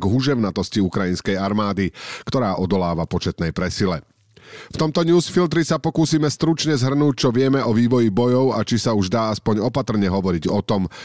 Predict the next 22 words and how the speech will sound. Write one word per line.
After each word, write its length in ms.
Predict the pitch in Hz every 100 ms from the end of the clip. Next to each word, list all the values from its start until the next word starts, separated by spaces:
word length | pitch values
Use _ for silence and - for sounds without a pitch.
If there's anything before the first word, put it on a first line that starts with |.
| -
kto 240 | - 131 117
vojnu 480 | 92 90 87 87 78
vojensky 480 | 85 78 78 -
vyhráva. 560 | 85 82 90 90 82 78 - _ _ _ _ - - - - -
Na 160 | 135
zaujímavý 560 | 165 185 190 190 175 143
text 480 | 113 151 - - -
s 160 | -
titulkom 560 | 143 131 160 - 139 117 -
Prečo 320 | 139 151 151
Západ 480 | 127 131 143 101 -
ešte 240 | - 123 110
nepriznáva, 800 | 113 147 123 113 110 98 107 110
že 160 | 104
Ukrajina 480 | 107 - 127 120 104
vyhráva, 640 | 87 92 95 92 90 104 113 - - -
upozornil 560 | 160 170 156 131 120
kolega 400 | 101 113 110 95
Tomáš 400 | - 87 90 85
Bela. 320 | 82 101 87 - _ _ - - - - 117
Autorom 400 | 131 123 139 131
je 80 | 127